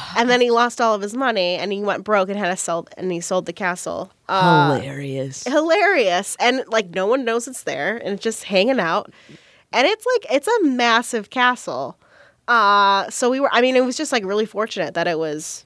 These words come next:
Speaker 1: close.
Speaker 2: Yeah.
Speaker 1: And, uh, and there.
Speaker 2: That's awesome.
Speaker 1: Um, so our next one is, uh, March ninth and, uh, March ninth and s-, March ninth to the eleventh. Um, Chronicles of the Realm, and that is also going to be an all-inclusive weekend.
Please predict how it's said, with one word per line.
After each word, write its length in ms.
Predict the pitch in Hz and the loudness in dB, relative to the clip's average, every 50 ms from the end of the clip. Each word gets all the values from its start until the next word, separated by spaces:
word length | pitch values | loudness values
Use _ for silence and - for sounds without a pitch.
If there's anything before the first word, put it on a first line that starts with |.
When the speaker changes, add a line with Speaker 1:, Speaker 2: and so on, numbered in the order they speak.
| _ _ - | _ _ -10
Speaker 1:
close. 500 | - 190 175 175 208 254 - - - - | -4 0 0 2 2 0 -2 -4 -2 2
Speaker 2:
Yeah. 320 | 196 214 220 240 208 151 131 _ - | 4 4 6 4 4 2 -2 _ -2
Speaker 1:
And, 520 | 208 202 190 180 180 175 175 180 185 175 | 0 2 2 2 2 2 0 -2 -2 -2
uh, 460 | 196 165 160 156 151 143 123 101 98 - - _ _ _ _ _ _ - | 0 0 2 2 2 0 0 -2 -4 -6 -10 _ _ _ _ _ _ -4
and 180 | 202 196 190 | -4 -2 0
there. 360 | 185 233 311 262 - 151 180 - _ _ | 0 0 0 -2 -2 -4 -8 -12 _ _
Speaker 2:
That's 260 | - 175 180 180 - - | 0 2 2 2 4 4
awesome. 440 | 165 160 160 147 - 147 127 127 143 - | 4 4 4 2 0 -6 -8 -6 -2 2
Speaker 1:
Um, 560 | 247 247 233 233 226 220 220 226 226 226 220 _ - - _ - | 2 4 4 6 4 4 2 0 -2 -8 -10 _ -18 -20 _ -8
so 260 | - - 277 262 254 | -2 0 2 4 4
our 140 | 247 254 277 | 4 4 4
next 380 | 302 330 392 403 - - - 247 | 2 2 2 0 -2 -6 -6 -2
one 380 | 220 196 180 175 180 185 190 - | 0 0 2 2 0 0 -2 -2
is, 360 | - 214 214 208 196 190 - | -2 0 0 0 -2 -2 0
uh, 240 | 170 180 180 160 165 | 0 2 2 2 2
March 380 | 202 208 202 233 247 - - | 2 2 2 2 2 0 -4
ninth 380 | 220 208 180 165 160 160 185 - | -2 0 0 0 0 -2 -4 -6
and, 100 | - - | -6 -4
uh, 160 | 170 175 - | -4 -4 -4
March 360 | - 190 202 220 233 - - 233 | 0 2 4 4 4 2 2 0
ninth 300 | 202 190 196 196 196 - | 2 2 2 0 0 -4
and 100 | 185 185 | -4 -4
s-, 180 | 185 - - - | -6 -6 -4 -2
March 260 | 185 185 190 - - | -2 0 0 -2 -2
ninth 200 | 202 202 208 - | -4 -4 -4 -6
to 60 | 240 | -6
the 120 | 247 254 | -4 -2
eleventh. 600 | 247 220 196 160 151 - 160 175 269 - - - - _ _ _ - - _ _ _ _ _ - | -2 -2 -2 -2 -2 -2 -4 -6 -6 -8 -14 -20 -20 _ _ _ -20 -20 _ _ _ _ _ 4
Um, 680 | 220 214 196 190 185 185 185 185 185 185 175 190 185 _ - - - _ _ | 6 6 8 8 8 6 4 4 0 -2 -4 -6 -8 _ -18 -20 -20 _ _
Chronicles 420 | - 220 202 196 208 208 233 233 240 | -4 0 2 2 2 2 0 0 0
of 60 | 254 | 0
the 100 | 254 240 | 0 2
Realm, 380 | 226 190 170 170 170 165 175 - - | 4 4 4 4 2 2 0 -4 -2
and 240 | 131 185 196 202 196 | -2 0 0 2 2
that 180 | 190 202 220 | 2 2 2
is 160 | 180 214 208 202 | 2 0 0 2
also 320 | 208 196 202 - - 202 | 2 2 2 0 -2 -4
going 260 | 185 190 185 185 185 | -2 -2 -2 -2 -4
to 100 | 175 - | -6 -6
be 120 | 180 175 170 | -4 -2 -2
an 80 | 160 165 | 0 2
all-inclusive 580 | 170 170 175 180 - - 196 190 - 185 180 | 2 0 0 -2 -2 -4 -6 -4 -6 -8 -8
weekend. 500 | 190 190 180 - 175 147 147 143 156 - | -8 -8 -6 -6 -6 -4 -4 -6 -8 -8